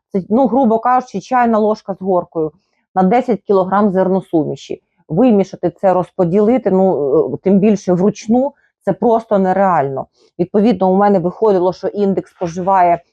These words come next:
корм з кокцидіостатіком. Я свято вірю в те, що мої індики захищені від кокцидіозу, а вони починають хворіти. І починається лікування, і, в общем, каша. Тому я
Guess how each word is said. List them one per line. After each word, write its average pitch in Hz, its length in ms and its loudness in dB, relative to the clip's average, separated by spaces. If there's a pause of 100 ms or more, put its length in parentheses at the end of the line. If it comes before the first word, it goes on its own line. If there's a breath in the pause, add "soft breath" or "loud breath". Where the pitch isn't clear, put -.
(160)
корм 175 340 -2
з - 60 -20
кокцидіостатіком. 190 1200 -2 (1300)
Я 190 340 2 (100)
свято 180 380 0
вірю 185 300 0
в 170 100 -8
те, 156 260 0 (340 loud breath)
що - 200 -2
мої 180 380 0
індики 185 500 0
захищені 170 680 -4
від 190 180 -2
кокцидіозу, 175 880 0 (320 loud breath)
а 170 80 0
вони 202 260 2
починають 196 640 -2
хворіти. 185 480 -2
І - 100 -4
починається 175 680 -2
лікування, 226 640 0
і, 196 40 2
в 185 40 2
общем, 196 320 -2
каша. 170 400 -4 (320 soft breath)
Тому 226 240 2
я 277 320 2